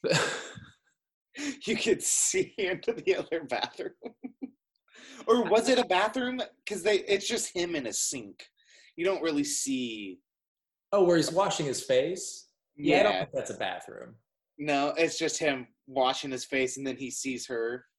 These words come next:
Speaker 1: Or maybe if it is, it's, like, the, the entryway, the,
Speaker 2: The
Speaker 1: you know,
Speaker 2: entryway,
Speaker 1: hand
Speaker 2: yeah, that
Speaker 1: washing
Speaker 2: makes sense.
Speaker 1: station,
Speaker 2: That makes
Speaker 1: and then you
Speaker 2: sense.
Speaker 1: go along to the,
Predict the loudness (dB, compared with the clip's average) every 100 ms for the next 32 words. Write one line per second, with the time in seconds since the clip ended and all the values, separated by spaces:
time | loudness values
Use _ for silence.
0 | _ 2 4 4 2 0 4 4 6 4
1 | 4 4 4 6 4 2 -2 0 0 0
2 | 0 0 0 -4 -6 -10 -18 -2 -2 0
3 | -2 0 2 2 0 -2 -2 0 2 4
4 | 2 -2 -2 0 4 4 6 4 4 2
5 | -4 -2 -2 -4 -6 -6 -8 -8 -6 -6
6 | 2 4 4 4 2 0 -2 -4 -2 2
7 | 2 4 4 2